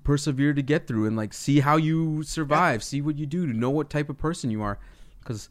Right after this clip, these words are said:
Speaker 1: if you're that type of person who, like, does not do well with pressure, that is a good thing to know. And if you're a person that thrives in pressure, that's also a good thing to know. But
Speaker 2: Mm-hmm.
Speaker 1: knowing the type of person you are, like, w-,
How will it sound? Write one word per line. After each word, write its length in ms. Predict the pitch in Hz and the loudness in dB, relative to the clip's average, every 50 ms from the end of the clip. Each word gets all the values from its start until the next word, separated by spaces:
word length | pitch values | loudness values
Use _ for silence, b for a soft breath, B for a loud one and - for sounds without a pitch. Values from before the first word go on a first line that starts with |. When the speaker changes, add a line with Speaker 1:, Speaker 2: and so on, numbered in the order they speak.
| b b b b b b b b - - - | b b b b b b b b -20 -18 -14
Speaker 1:
if 160 | 110 110 - | -14 -8 -4
you're 120 | 147 151 | -4 -4
that 200 | 147 151 151 147 | -4 -6 -10 -8
type 200 | - 156 147 143 | -6 -6 -4 -6
of 80 | 139 - | -6 -4
person 460 | - 131 131 - 151 139 135 139 131 - | -2 -2 -2 -2 -4 -4 -4 -6 -6 -6
who, 240 | - 139 120 113 110 | -4 -4 -4 -4 -4
like, 360 | - 107 110 104 - - - | -6 -6 -8 -8 -12 -16 -16
does 200 | - 104 110 110 | -12 -10 -10 -8
not 300 | 117 110 107 117 117 - | -6 -4 -4 -4 -6 -6
do 140 | - 123 120 | -6 -6 -4
well 260 | 110 104 101 90 101 110 | -4 -6 -8 -8 -6 -6
with 180 | 110 107 - - | -8 -8 -10 -10
pressure, 320 | - 92 90 - - 135 | -10 -10 -10 -10 -12 -12
that 200 | - 120 139 160 | -10 -8 -6 -4
is 140 | 175 175 151 | -4 0 0
a 60 | 131 | -2
good 480 | 98 110 - - - 117 117 107 101 - | -2 -2 -12 -12 -4 -2 -2 -2 -2 -4
thing 240 | - 107 104 101 - | -6 -6 -6 -6 -6
to 100 | - - | -8 -10
know. 200 | 78 76 - - - - - - - - - - - | -12 -12 -12 -12 -12 -12 -12 -12 -14 -18 -20 -20 -14
And 160 | - 110 110 | -10 -8 -8
if 100 | 113 123 | -6 -2
you're 120 | 127 135 139 | 0 0 0
a 40 | 131 | 0
person 320 | - 117 117 113 - 139 | -2 -4 -4 -2 -2 -4
that 160 | 123 107 - - | -4 -4 -6 -12
thrives 500 | - - - 107 98 98 107 120 123 139 | -18 -12 -8 -6 -6 -4 -4 -4 -4 -4
in 120 | 131 127 | -4 -2
pressure, 340 | - 131 127 123 - 160 156 | 0 -2 -2 -2 -4 -4 -4
that's 200 | 139 110 - - | -4 -4 -6 -6
also 440 | - 107 117 120 - - 139 113 107 | -6 -4 -4 -4 -2 -2 0 0 0
a 60 | 104 | -2
good 260 | 107 - 117 107 104 | -4 -4 -6 -6 -4
thing 140 | - 104 104 | -4 -6 -6
to 80 | - 117 | -4 -4
know. 120 | 139 131 104 | -4 -2 -2
But 140 | 104 98 | -2 -4
Speaker 2:
Mm-hmm. 120 | 107 110 113 | -2 -2 0
Speaker 1:
knowing 380 | 120 117 123 135 143 143 143 | 0 0 0 2 2 0 0
the 80 | 131 120 | -2 -4
type 440 | - - - 117 113 110 110 - - | -6 -8 -10 -6 -6 -6 -6 -8 -8
of 280 | - 98 101 95 - b b b b b b b b b - - | -8 -6 -6 -8 -10 b b b b b b b b b -14 -10
person 440 | - - 127 139 139 - 165 147 120 | -4 -2 -2 -2 -2 -2 -2 -2 -2
you 160 | 104 101 101 | 0 -2 -2
are, 260 | 92 98 101 101 92 | -2 -2 -2 -2 -4
like, 160 | 92 98 101 - | -4 -6 -8 -8
w-, 400 | 107 107 110 113 113 113 110 | -10 -8 -8 -8 -8 -8 -8